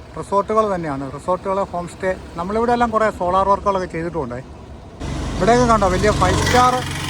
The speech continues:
റിസോർട്ടുകൾ വരെയുണ്ടേ. ഇവിടെയൊക്കെ ഒരു കാലത്ത് വാഹനങ്ങളൊക്കെ ഇങ്ങനെ ക്യൂ കിടക്കുമായിരുന്നു ഇവിടെയൊക്കെ. ഈ, ഏഹ്, ഫോറസ്റ്റ് ഡിപ്പാർട്ട്മെൻറ്റിൻ്റെ ബസ് സർവീസ് തുടങ്ങിയ പിന്നെ ഇവിടെയൊക്കെ ഇങ്ങനെ കാലിയായി പോയത്. അല്ലെങ്കിൽ എല്ലാവർക്കും നമുക്കിങ്ങനെ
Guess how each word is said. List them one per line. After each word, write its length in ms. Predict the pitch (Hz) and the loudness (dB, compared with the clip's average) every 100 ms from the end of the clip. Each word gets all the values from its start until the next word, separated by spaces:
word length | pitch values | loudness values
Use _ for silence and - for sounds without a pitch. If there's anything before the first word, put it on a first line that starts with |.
| - - - - - - | -6 -6 -8 -8 -8 -6
റിസോർട്ടുകൾ 400 | 190 226 226 247 220 | -2 0 0 0 0
വരെയുണ്ടേ. 320 | 190 160 147 156 - - | -2 -4 -8 -10 -14 -16
ഇവിടെയൊക്കെ 300 | 185 214 226 214 | -8 -6 -4 -4
ഒരു 100 | 226 226 | -2 -2
കാലത്ത് 280 | 214 220 214 180 | -4 -6 -8 -6
വാഹനങ്ങളൊക്കെ 540 | 180 185 214 214 196 190 | -6 -6 -6 -6 -6 -10
ഇങ്ങനെ 140 | 180 135 | -12 -12
ക്യൂ 160 | 190 240 | -8 -4
കിടക്കുമായിരുന്നു 480 | 208 143 156 151 143 | -4 -4 -8 -8 -8
ഇവിടെയൊക്കെ. 300 | 143 131 131 - - - - - - - - 202 | -10 -10 -12 -16 -20 -20 -20 -20 -20 -20 -10 -8
ഈ, 40 | 226 - - - - 226 190 | -8 -12 -20 -20 -20 -16 -10
ഏഹ്, 260 | 180 170 170 165 | -8 -6 -6 -6
ഫോറസ്റ്റ് 320 | 180 - 220 | -8 -4 -4
ഡിപ്പാർട്ട്മെൻറ്റിൻ്റെ 500 | 220 233 226 233 233 202 | 2 2 2 0 -2 -2
ബസ് 140 | 190 226 | -4 -4
സർവീസ് 260 | 226 226 240 | -4 -2 0
തുടങ്ങിയ 240 | 196 196 190 | 0 0 -4
പിന്നെ 120 | 180 156 | -6 -4
ഇവിടെയൊക്കെ 260 | 165 160 151 | -4 -4 -4
ഇങ്ങനെ 160 | 147 143 | -6 -4
കാലിയായി 360 | 151 180 156 131 | -4 -2 -2 -2
പോയത്. 220 | 131 123 - - - | -6 -8 -12 -20 -14
അല്ലെങ്കിൽ 260 | 151 190 220 196 | -8 -2 -2 0
എല്ലാവർക്കും 320 | 202 202 202 | -2 -2 -4
നമുക്കിങ്ങനെ 420 | 196 196 190 185 | -4 -6 -6 -4